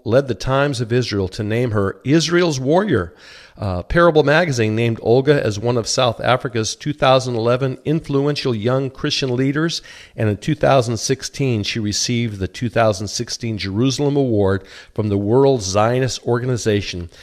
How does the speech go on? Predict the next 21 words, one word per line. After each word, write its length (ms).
in 200
recognition 800
of 360
advocacy 680
for 140
the 100
State 360
of 100
Israel 480
and 200
South 440
African 520
Jewish 420
community. 680
So, 240
Olga, 600
welcome 560
to 140
Israel 540
and 120
You. 300